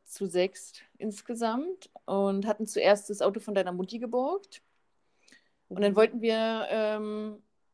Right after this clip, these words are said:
Speaker 1: irgendwo hin, frag mich grad nicht, ich glaub nur einkaufen oder so. Und saßen halt zu sechst im Auto.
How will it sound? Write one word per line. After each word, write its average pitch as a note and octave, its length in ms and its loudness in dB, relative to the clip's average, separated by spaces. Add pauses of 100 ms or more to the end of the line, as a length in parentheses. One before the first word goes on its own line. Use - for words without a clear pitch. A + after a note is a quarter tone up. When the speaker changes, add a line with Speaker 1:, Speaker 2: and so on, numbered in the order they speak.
(160)
Speaker 1:
irgendwo G3 300 -4
hin, A3 200 -2
frag G3+ 220 -8
mich G3+ 140 -10
grad G#3 180 -4
nicht, G3+ 180 -4
ich - 80 -14
glaub F#3+ 160 2
nur F#3+ 120 2
einkaufen E3+ 520 0
oder E3 200 -6
so. F3+ 280 -6 (560)
Und F#3+ 180 2
saßen G3 260 8
halt G3+ 140 6
zu F3+ 80 -10
sechst G3 300 0
im D#3 80 -4
Auto. G#3+ 500 -2